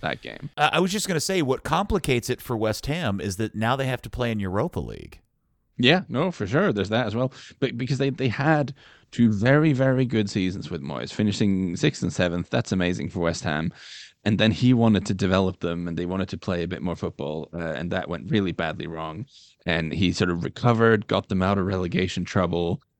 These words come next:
Speaker 1: But everything, I think, was pointing to a sort of fairly amicable, conscious uncoupling in the summer. Like,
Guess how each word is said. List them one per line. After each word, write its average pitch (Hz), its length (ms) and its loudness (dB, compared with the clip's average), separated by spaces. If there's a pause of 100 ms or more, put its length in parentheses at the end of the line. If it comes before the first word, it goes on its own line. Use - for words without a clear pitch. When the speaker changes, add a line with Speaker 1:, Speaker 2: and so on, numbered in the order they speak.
Speaker 1:
But - 140 0
everything, 131 400 2
I 95 40 -2
think, 110 180 0
was 95 120 -4
pointing 104 580 0
to 90 140 -6
a 87 40 -6
sort 90 180 -4
of 82 220 -4
fairly 104 420 0
amicable, 80 800 -2 (340)
conscious 101 420 2
uncoupling 87 680 -2
in 78 160 -8
the 76 80 -8
summer. 82 360 -8
Like, 78 320 -12